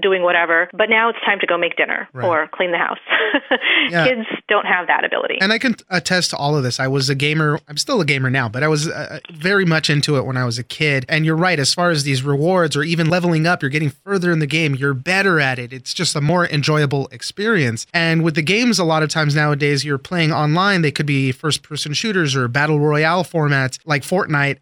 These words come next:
Speaker 2: and they just don't end. I mean, it's always, "Let's get to the next match." So there's an endless supply of wanting to do better and getting the dopamine rush from the whole thing. I used to be one of these kids that would plead with my mom when she'd come in and say, "Hey, it's time to go to bed." I was like, "Oh,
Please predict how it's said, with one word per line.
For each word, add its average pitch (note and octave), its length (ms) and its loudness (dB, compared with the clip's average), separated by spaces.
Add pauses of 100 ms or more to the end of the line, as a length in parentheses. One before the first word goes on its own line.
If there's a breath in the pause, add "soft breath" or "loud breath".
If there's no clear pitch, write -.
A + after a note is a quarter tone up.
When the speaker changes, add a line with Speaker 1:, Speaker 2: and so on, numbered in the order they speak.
(100)
Speaker 2:
and E3 480 -2
they F#3+ 120 0
just F3 300 -2
don't E3 280 0
end. D#3 500 -2
I D3+ 60 -2
mean, C#3+ 240 2
it's D3 160 -4
always, E3 400 0 (120)
"Let's D3 180 -6
get D3 160 -4
to C#3+ 60 -6
the C#3+ 80 -4
next C3+ 220 -2
match." D#3+ 500 -2
So D#3 220 2
there's D3 300 0
an C#3+ 220 -4
endless F3+ 400 2
supply D3 640 0
of B2 240 -4
wanting D#3 340 0
to C#3+ 80 2
do C#3 140 0
better D3 380 0
and C3 140 0
getting C#3+ 240 0
the C#3 60 0
dopamine C#3+ 520 0
rush C3 180 2
from C#3+ 140 -2
the B2+ 80 0
whole B2+ 180 -2
thing. C3 440 -2
I D#3 40 0
used E3 140 0
to F3+ 60 -6
be F#3 80 2
one F3+ 140 2
of E3+ 60 2
these E3 140 0
kids G3+ 220 0
that F3 100 2
would D3 180 -2
plead G#3 320 -2
with E3 120 0
my D#3+ 160 2
mom G3 280 2
when D#3 100 0
she'd C#3 160 -4
come E3+ 200 0
in E3 60 0
and D3+ 100 -2
say, D3+ 100 0
"Hey, F#3+ 120 2
it's F#3 120 -2
time E3+ 160 -2
to D3+ 60 0
go D#3+ 100 0
to D#3 60 -2
bed." F#3 140 0
I F#3 40 -2
was F3+ 100 -6
like, D3+ 140 -14
"Oh, A3+ 380 -6